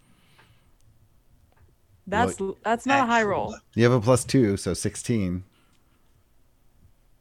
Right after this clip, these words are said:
Speaker 2: Is that enough to wake someone up?
Speaker 3: I find it funny.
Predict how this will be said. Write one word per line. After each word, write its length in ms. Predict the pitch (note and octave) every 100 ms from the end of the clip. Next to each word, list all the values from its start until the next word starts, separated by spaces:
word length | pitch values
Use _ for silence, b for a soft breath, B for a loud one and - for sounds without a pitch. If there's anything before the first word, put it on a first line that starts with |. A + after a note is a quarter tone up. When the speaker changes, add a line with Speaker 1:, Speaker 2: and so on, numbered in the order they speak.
| _ _ _ _ _ _ _ _ _ -
Speaker 2:
Is 60 |
that 80 | F#2+
enough 180 | F2+ F2
to 100 | E2+
wake 220 | D#2 F#2+
someone 260 | - G2+ G2
up? 200 | B2 - B B B B -
Speaker 3:
I 60 |
find 300 | - D3 D3
it 120 | C#3 B2
funny. 280 | D3+ C3